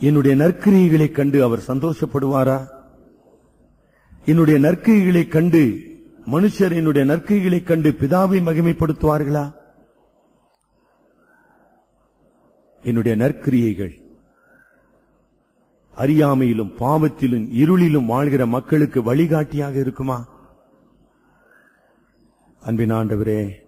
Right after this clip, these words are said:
மறுபடியுமாக நாங்கள் உமக்கு நன்றி செலுத்துகிறோம்.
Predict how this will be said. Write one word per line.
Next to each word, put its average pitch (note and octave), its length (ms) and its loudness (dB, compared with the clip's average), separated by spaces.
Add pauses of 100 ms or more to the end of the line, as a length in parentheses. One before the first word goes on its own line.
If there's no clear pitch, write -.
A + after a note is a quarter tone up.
(100)
மறுபடியுமாக B2 640 0
நாங்கள் G2+ 260 -4
உமக்கு F#2 260 -8
நன்றி G2 300 -4
செலுத்துகிறோம். F#2+ 600 -8